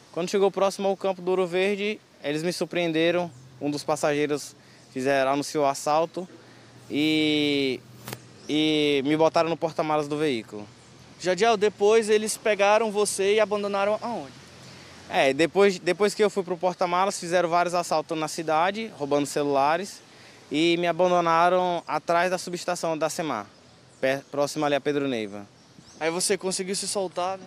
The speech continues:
Speaker 1: Isso, tava amarrado os pés e as mãos, com fio, consegui me soltar e corri até a Pedro Neiva pra pedir socorro.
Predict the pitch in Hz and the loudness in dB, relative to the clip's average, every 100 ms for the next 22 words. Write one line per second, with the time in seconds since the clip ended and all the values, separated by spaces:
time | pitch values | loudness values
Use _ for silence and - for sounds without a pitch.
0 | - 170 143 - 143 147 147 139 143 135 | -2 0 2 2 2 2 0 0 0 -2
1 | - 135 135 135 131 135 131 156 190 - | -4 -2 0 0 -2 -2 0 -2 -4 -8
2 | - - - - 139 - 143 160 170 160 | -20 -20 -10 -6 -4 -2 0 2 0 -6
3 | - 147 147 156 143 - 135 160 190 - | -4 -2 -2 0 0 2 2 0 -4 -16
4 | - - - 135 151 160 151 143 156 156 | -20 -20 -8 -4 2 4 4 2 2 2
5 | 156 170 156 151 147 139 143 143 135 - | 2 -2 -2 -2 -2 -4 -8 -8 -10 -8
6 | 147 - 107 | -8 -6 -8